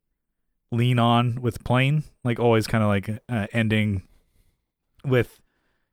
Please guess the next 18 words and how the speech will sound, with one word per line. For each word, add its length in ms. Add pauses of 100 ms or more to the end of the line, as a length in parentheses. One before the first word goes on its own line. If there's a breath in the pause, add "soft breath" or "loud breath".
(160)
you 100
know, 160
the 120
fifth 360 (640)
of, 140
like, 120
a 60
progression 460
maybe, 280
'cause 160
I'm 80
like, 120
"Oh, 100
it 120
has 140
a 60
natural 320
resolve." 540